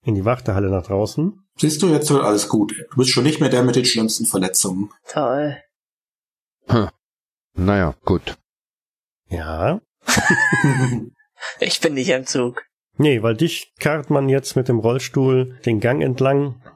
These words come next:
Speaker 1: um dich da irgendwo erstmal stationär in einem Bett zu deponieren.
Speaker 2: Ich latsch mal zu den beiden Neuankömmlingen rüber.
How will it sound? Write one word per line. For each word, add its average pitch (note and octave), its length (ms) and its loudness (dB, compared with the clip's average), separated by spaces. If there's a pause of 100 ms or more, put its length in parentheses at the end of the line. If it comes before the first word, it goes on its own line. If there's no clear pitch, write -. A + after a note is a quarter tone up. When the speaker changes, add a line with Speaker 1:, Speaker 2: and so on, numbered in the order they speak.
(120)
Speaker 1:
um A#2+ 180 0
dich A2+ 120 0
da G#2+ 120 0
irgendwo A2 320 0
erstmal G2+ 680 0 (120)
stationär G#2+ 840 0 (120)
in A#2 100 -6
einem F#2+ 140 2
Bett G#2+ 200 -2
zu F2+ 680 -4 (180)
deponieren. G#2+ 640 0 (160)
Speaker 2:
Ich F3 180 0
latsch F3 240 2
mal D#3 140 4
zu D3 100 0
den C3+ 180 2
beiden B2+ 400 2 (180)
Neuankömmlingen A2+ 920 2
rüber. A#2 480 0